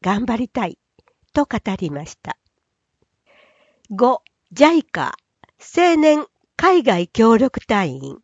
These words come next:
市長、表敬訪問。十一月二十一日、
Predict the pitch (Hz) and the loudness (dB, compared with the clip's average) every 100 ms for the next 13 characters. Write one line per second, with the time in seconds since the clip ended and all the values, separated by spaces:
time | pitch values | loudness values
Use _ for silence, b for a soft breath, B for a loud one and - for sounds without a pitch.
0 | _ _ _ _ _ - - - 247 170 | _ _ _ _ _ -18 -18 -2 2 2
1 | 131 - _ _ - 320 339 - 285 277 | -2 -12 _ _ -2 4 4 2 -2 0
2 | 233 294 208 160 143 123 - _ _ _ | 2 4 4 2 -2 -6 -14 _ _ _
3 | _ _ _ 214 277 330 - 294 - - | _ _ _ 2 4 4 2 -2 -2 -2
4 | 262 269 302 226 180 175 - 165 151 - | 0 2 2 0 -2 -4 -10 -10 -12 -12
5 | - 143 | -10 -10